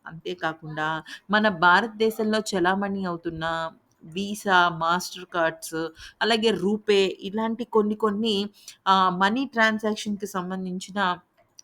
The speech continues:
ఆహ్, సాధనాలు ఉంటాయి కదా, అంటే యూపీఐ కూడా కావచ్చు. ఆ యూపీఐ కూడా కావచ్చు. యూపీఐ కూడా అక్కడ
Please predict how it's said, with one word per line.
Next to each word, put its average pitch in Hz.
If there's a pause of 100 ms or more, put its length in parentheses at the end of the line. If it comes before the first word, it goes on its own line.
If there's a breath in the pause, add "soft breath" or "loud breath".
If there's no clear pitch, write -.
(240)
ఆహ్, 180
సాధనాలు 202
ఉంటాయి 165
కదా, 160 (320 loud breath)
అంటే 196 (400)
యూపీఐ 285
కూడా 214
కావచ్చు. 165 (880 soft breath)
ఆ 196 (100)
యూపీఐ 247
కూడా 233
కావచ్చు. 147
యూపీఐ 254
కూడా 226 (500 loud breath)
అక్కడ 233